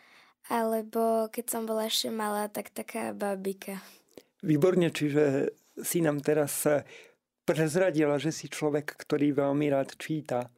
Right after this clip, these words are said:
Speaker 2: evidentne, keď ťa knižky potešili. No a, e, čiže vieš, mm, povedať, že vlastne sny sa plnia a človek môže dostať aj tie darčeky, ktoré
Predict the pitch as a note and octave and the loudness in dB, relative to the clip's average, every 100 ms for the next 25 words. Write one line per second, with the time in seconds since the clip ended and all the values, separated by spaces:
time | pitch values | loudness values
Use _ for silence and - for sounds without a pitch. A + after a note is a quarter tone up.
0 | - _ - C#3 C3 C3+ - E3 - - | -20 _ -10 -6 -4 -4 -4 -4 -4 -18
1 | - - D#3+ - - C#3+ - D3+ C#3 - | -20 -10 -10 -8 -8 -8 -6 -6 -6 -4
2 | D3+ D3 C3 B2+ C3+ - D3 C3+ C3+ _ | -4 -4 -8 -6 -8 -8 -12 -12 -14 _
3 | - _ _ F#3 C#3 C3+ - - B2+ C3 | -20 _ _ -6 -4 -6 -8 -6 -4 -4
4 | C3 - _ _ _ _ - D3+ C#3+ D3 | -6 -12 _ _ _ _ -10 -6 -6 -6
5 | D3 D#3 D#3+ B3 - - C#3 E3 E3+ - | -6 -2 -2 -2 -10 -10 0 0 0 -6
6 | - E3 C#3+ C#3+ C#3+ - C#4 - - C#3+ | -12 -8 -6 -6 -8 -12 -12 -12 -2 2
7 | C#3+ C3+ C3 C#3 A#2+ C#3 B2 - - C#3 | 2 0 -2 -4 -4 -6 -6 -10 -8 -10
8 | A#2+ - - - _ _ - - D3+ D#3 | -10 -20 -20 -20 _ _ -14 -4 2 2
9 | D#3+ - C#3 - C3+ D3+ E3+ F3 E3+ E3 | 0 -4 -6 -2 0 2 2 2 0 -2
10 | - - A#2+ A#2+ - C#3 B2+ C3 - C3+ | -6 -10 -12 -12 -6 -2 -2 -2 -6 -6
11 | C3 B2+ C#3 C3 B2+ - C3+ B2+ C3 A#2+ | -6 -6 -4 -4 -6 -8 -8 -6 -8 -4
12 | - - C3 - C3 - - - - | -4 -4 -6 -10 -16 -16 -10 -6 -6